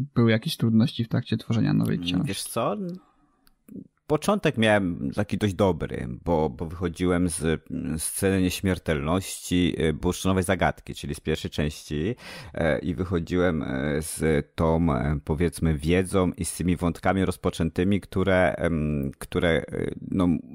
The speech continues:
Speaker 2: wymagają niejako dokończenia, prawda? E, więc, więc, e, stąd też, e, Tadeusz,
Speaker 1: Mhm.
Speaker 2: e, właśnie Kościuszko, stąd, e, właśnie te, te niedopowiedzenia, jeśli chodzi o tą osobę, które się, e, którymi się kończy właściwie,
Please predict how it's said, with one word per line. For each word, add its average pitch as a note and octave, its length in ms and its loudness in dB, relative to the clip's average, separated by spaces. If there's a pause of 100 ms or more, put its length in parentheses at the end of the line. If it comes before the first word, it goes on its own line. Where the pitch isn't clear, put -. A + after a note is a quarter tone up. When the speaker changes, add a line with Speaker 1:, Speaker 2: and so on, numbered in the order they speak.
(140)
Speaker 2:
wymagają G2 580 4
niejako E2+ 500 4
dokończenia, D#2+ 600 0
prawda? - 440 0 (360)
E, D#2 240 -2
więc, D#2 420 -4
więc, D#2 440 -8
e, E2 200 2
stąd - 340 -2
też, - 260 -2
e, D#2 160 0
Tadeusz, D#2+ 540 0
Speaker 1:
Mhm. D2 240 2
Speaker 2:
e, C#2+ 40 0
właśnie D#2 240 -2
Kościuszko, D#2+ 840 -2
stąd, - 460 -8
e, D2 220 -2
właśnie D#2 320 -4
te, D#2 300 0
te D#2+ 200 0
niedopowiedzenia, E2+ 720 2
jeśli D#2 240 -2
chodzi E2 200 2
o D2+ 80 2
tą D#2+ 160 2
osobę, E2 320 0
które D#2 240 -2
się, D#2+ 200 0 (300)
e, E2 200 2
którymi F2+ 260 -2
się G#2 120 0
kończy C#3 380 2
właściwie, C#2+ 580 -2